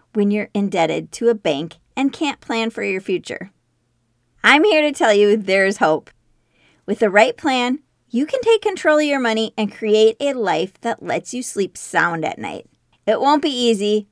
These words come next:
but it will be worth it. You are worth it. Here are five tips for overcoming money stress. One, evaluate your relationship with money.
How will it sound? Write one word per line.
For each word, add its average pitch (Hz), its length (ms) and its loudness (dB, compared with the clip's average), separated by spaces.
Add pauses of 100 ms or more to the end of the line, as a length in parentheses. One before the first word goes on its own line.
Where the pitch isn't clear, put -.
but 175 160 0
it 156 100 -2
will 180 200 0
be 180 120 2
worth 160 280 -2
it. 147 180 -8 (180)
You 226 480 -4
are 180 140 0
worth 165 300 -4
it. - 160 -8 (480)
Here - 180 -6 (140)
are 349 60 4
five 262 500 4
tips - 420 -2
for - 260 -2
overcoming 233 640 2
money 175 240 -4
stress. - 580 -10 (1500)
One, 196 480 0 (240)
evaluate 269 640 0
your 285 120 0
relationship 226 640 0
with 190 160 -4
money. 160 340 -6